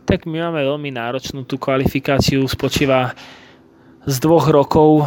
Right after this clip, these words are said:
z dvoch častí. Jeden rok sa počíta ako jedna časť sezóny, druhý rok ako druhá časť sezóny.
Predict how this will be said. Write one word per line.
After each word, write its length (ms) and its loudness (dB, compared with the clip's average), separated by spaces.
z 320 0
dvoch 240 -2
častí. 800 -4
Jeden 320 0
rok 320 -2
sa 160 -2
počíta 480 -2
ako 240 -2
jedna 160 -2
časť 400 -4
sezóny, 320 -4
druhý 320 -2
rok 240 -6
ako 160 -8
druhá 240 0
časť 400 -4
sezóny. 400 -6